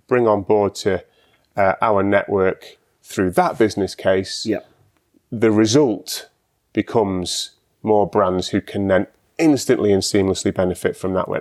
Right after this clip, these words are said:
Speaker 1: network
Speaker 2: Yes.
Speaker 1: effect.
Speaker 2: Yes. Are there any other, we talked quite a lot about the lending sector, are there any other
Speaker 1: Yeah.
Speaker 2: sort of areas of financial services that you're focused on?
Speaker 1: Yeah, I mean, specialist lending's really, really
Speaker 2: Mm-hmm.
Speaker 1: key for us. So the, the Pepper Money deal we mentioned earlier,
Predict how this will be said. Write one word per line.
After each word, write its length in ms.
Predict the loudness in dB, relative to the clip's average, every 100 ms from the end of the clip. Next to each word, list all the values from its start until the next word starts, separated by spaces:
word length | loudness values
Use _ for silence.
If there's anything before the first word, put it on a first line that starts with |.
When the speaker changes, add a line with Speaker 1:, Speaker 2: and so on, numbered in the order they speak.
| -6
Speaker 1:
network 340 | -6 -2 -2 -4
Speaker 2:
Yes. 20 | -2
Speaker 1:
effect. 400 | 0 0 -8 -20 _
Speaker 2:
Yes. 400 | -8 -8 -10 _ _ _ _ -20 -6 0
Are 80 |
there 100 | 4
any 100 | 4 4
other, 240 | 4 4
we 200 | 2 2
talked 220 | 2 2
quite 140 | 2 2
a 40 |
lot 80 | 2
about 200 | 0 -2
the 160 | 0 2
lending 280 | 4 2 0
sector, 440 | -4 -10 -8 -6
are 100 | -2
there 100 | 0
any 120 | 2 2
other 120 | 2
Speaker 1:
Yeah. 240 | 0 -2
Speaker 2:
sort 200 | -10 -2
of 60 | 0
areas 340 | 2 2 0
of 160 | -4 -10 _ _
financial 260 | -6 -4 -2 -2
services 240 | -2 -6
that 60 | -8
you're 80 | -6
focused 380 | -6 -6 -8 -8
on? 60 | -8 -14 -20 _ -2
Speaker 1:
Yeah, 220 | 2 4
I 60 | 2
mean, 80 |
specialist 500 | 0 0 0 0 0
lending's 420 | 0 2 0 0 0
really, 440 | 2 2 0 -2 _ _ -2
really 200 | 0 2
Speaker 2:
Mm-hmm. 80 | 0
Speaker 1:
key 120 | 0
for 200 | 2 0
us. 140 | 0
So 300 | 0 2 2
the, 280 | 2 0 0
the 100 | -4
Pepper 300 | -2 -4 -2
Money 200 | -2 0
deal 240 | 2 2 2
we 60 |
mentioned 380 | 0 -2 -4 -2
earlier, 420 | 2 2 2 -2